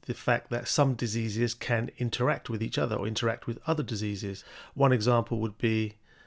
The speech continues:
that if you had a disease of the immune system, and one common example of that is H I V, but if you had a disease of the immune system, that's gonna make you more likely to catch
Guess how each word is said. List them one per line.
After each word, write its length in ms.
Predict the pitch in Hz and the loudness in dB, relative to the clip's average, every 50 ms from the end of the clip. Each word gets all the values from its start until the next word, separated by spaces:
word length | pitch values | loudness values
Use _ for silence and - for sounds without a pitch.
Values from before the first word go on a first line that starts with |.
| _ _ _ - | _ _ _ -2
that 360 | 113 113 113 113 - - - - _ - | 0 2 2 2 0 -2 -6 -12 _ -4
if 200 | - 120 - - 131 | -2 -2 -2 -2 -2
you 80 | 117 | -2
had 320 | - 127 117 113 117 - - - | 0 0 0 0 0 -2 -8 -14
a 60 | 135 | -8
disease 420 | 120 123 110 107 113 113 110 104 - | -6 -4 -2 -2 -2 -2 -2 -4 -4
of 220 | - 123 107 107 | -6 -8 -8 -6
the 120 | - 110 107 | -4 -4 0
immune 240 | 107 131 156 175 156 | 4 6 6 6 6
system, 460 | - 120 - - - 135 147 160 156 - _ _ _ _ _ _ - | 4 2 0 0 2 0 0 0 -2 -8 _ _ _ _ _ _ -6
and 260 | 110 107 107 - - _ _ | -4 -4 -6 -8 -12 _ _
one 320 | - 127 120 113 110 107 - _ _ _ _ _ _ _ | -6 -4 -4 -4 -4 -6 -10 _ _ _ _ _ _ _
common 240 | - - 131 123 113 | 2 4 4 4 2
example 380 | 113 101 120 120 117 - - 110 | 2 2 2 2 2 0 -2 -4
of 120 | 107 101 | -2 -2
that 160 | 107 110 - | -2 -2 -2
is 140 | 110 110 - | -4 -6 -4
H 220 | 117 113 107 - | -4 -2 -2 -2
I 120 | 123 110 110 | -2 -2 0
V, 300 | 101 113 135 160 156 - - - - - - - - - - _ _ _ _ - | 0 2 2 0 0 -4 -10 -20 -20 -20 -20 -20 -20 -20 -20 _ _ _ _ -2
but 120 | 127 127 | -2 -2
if 100 | 131 - | 2 4
you 60 | 151 | 4
had 80 | 139 123 | 4 4
a 40 | 107 | 4
disease 220 | 107 117 117 107 | 2 0 0 0
of 80 | - - | -2 -2
the 160 | 123 - - | -4 -4 -2
immune 240 | 131 123 139 151 147 | 0 2 2 4 2
system, 520 | 139 - 131 - - - 143 139 143 139 - _ - - - - - - _ | 2 0 0 0 0 2 2 2 0 -2 -6 _ -20 -20 -20 -20 -20 -6 _
that's 220 | - 131 131 - - | -2 -2 -2 -2 -2
gonna 180 | - 131 120 | 0 2 2
make 300 | 117 117 120 120 - - | 4 2 2 0 -2 -2
you 260 | 117 113 113 113 110 107 - _ _ _ - - _ _ _ _ _ - | 0 0 2 0 0 -4 -8 _ _ _ -20 -20 _ _ _ _ _ -2
more 220 | 151 131 131 127 | 2 4 6 6
likely 360 | 120 120 123 123 - - 120 110 | 6 6 4 2 0 -2 -2 -2
to 120 | - - | -2 -6
catch 440 | - - - 113 117 - - - - | -6 -2 -2 -2 -2 -2 -6 -10 -10